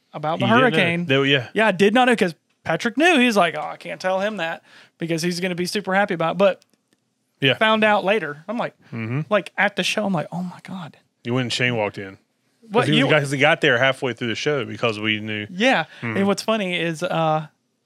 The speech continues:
Speaker 1: I like to say that, uh, I was involved with the match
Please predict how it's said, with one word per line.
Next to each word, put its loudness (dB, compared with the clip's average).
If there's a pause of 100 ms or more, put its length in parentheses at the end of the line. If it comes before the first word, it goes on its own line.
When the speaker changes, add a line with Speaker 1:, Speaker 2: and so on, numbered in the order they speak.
(100)
Speaker 1:
I -10
like -8
to -10
say -6
that, -4
uh, -2 (400)
I -6
was -6
involved -6
with -8
the -8
match -8